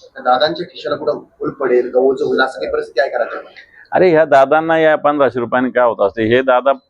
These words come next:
Speaker 2: पंधरा, पंधरा हजार आणि सोळा, सोळा हजार कोटीचे टेंडर आपोआप देतात. पुणे शिरूरचं टेंडर दीडशे, दीडपट, अ, दीडशे टक्के दराने जास्त घेतलं.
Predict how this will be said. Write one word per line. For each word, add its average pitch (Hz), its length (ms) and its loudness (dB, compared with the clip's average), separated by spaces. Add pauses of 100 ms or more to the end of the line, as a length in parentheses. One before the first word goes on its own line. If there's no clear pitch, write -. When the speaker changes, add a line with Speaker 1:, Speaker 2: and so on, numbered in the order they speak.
(440)
Speaker 2:
पंधरा, 135 260 2
पंधरा 135 300 2
हजार 110 200 2
आणि 127 100 -2
सोळा, 120 240 2
सोळा 123 260 2
हजार 117 280 0
कोटीचे 127 360 -4
टेंडर 123 400 0
आपोआप 110 300 2
देतात. 95 260 -2 (1400)
पुणे 135 260 4
शिरूरचं 131 500 0
टेंडर 143 420 0
दीडशे, 139 480 -4 (200)
दीडपट, 143 540 0 (240)
अ, 107 120 2
दीडशे 151 420 0
टक्के 156 340 0
दराने 139 360 2
जास्त 127 260 0
घेतलं. 95 320 -2